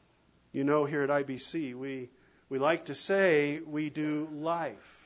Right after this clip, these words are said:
in this place. We do life. If somebody asks you outside of our church family, "Well, what is I B C about?" You can say, "Well, at I B C, we do life." And they say, "Well, what does that mean?" Well, it's, it's actually an acrostic,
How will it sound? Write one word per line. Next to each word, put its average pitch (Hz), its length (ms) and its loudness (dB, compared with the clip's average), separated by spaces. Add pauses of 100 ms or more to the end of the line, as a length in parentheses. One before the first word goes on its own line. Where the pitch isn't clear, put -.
(160)
in 123 160 -8
this 117 180 -14
place. - 720 -16 (720)
We 139 160 -2
do 151 240 -4
life. 147 340 -2
If 113 100 -12
somebody 156 360 -4
asks 156 480 -8
you 135 220 -6 (260)
outside 143 460 -4
of 143 80 -4
our 139 100 0
church 156 300 -8
family, 165 440 -2 (300)
"Well, 160 220 -2
what 175 380 2
is 254 320 -4
I 196 160 0
B 196 160 -4
C 180 240 -6
about?" 156 520 2
You 165 60 -10
can 180 120 -2
say, 190 160 -4
"Well, 220 260 2
at 208 80 0
I 285 100 0
B 294 160 -2
C, 240 440 -2 (260)
we 196 180 0
do 175 280 0 (100)
life." 147 680 -2 (340)
And 160 60 -4
they 165 60 0
say, 190 100 -4
"Well, 190 160 6
what 311 80 2
does 294 120 0
that 269 220 2
mean?" 208 380 0 (720)
Well, 185 420 4
it's, 196 260 -4
it's 214 180 -4
actually 220 320 0
an 214 80 2
acrostic, 208 1000 -6